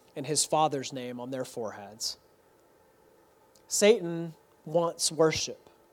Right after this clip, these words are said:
and he uses persecution and deception to try to get people to worship him,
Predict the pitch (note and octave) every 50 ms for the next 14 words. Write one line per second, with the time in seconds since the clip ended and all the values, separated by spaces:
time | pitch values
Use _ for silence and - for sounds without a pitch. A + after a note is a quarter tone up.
0 | _ _ _ _ _ _ _ _ _ _ _ _ _ _ _ _ _ - D3+ D#3
1 | E3 F#3+ G3 F3+ F#3 A3 A3+ A#3 G#3 D#3+ F3+ E3+ - - - - G3+ G#3 G3+ -
2 | G#3+ - - G#3+ G#3+ G#3 G3 - - E3 D#3+ C#3+ D#3 D#3 D3 D3+ - - - F3
3 | F3 F3 - - D#3 C#3+ C3+ - D3 - - E3+ E3 E3 D#3+ D#3 C#3 E3+ F3 E3+
4 | - D3 C3+ C3+ - C#3+ C#3+ C#3+ C3 D3 E3 F#3 F#3 - - - - B2 A2+ A2
5 | B2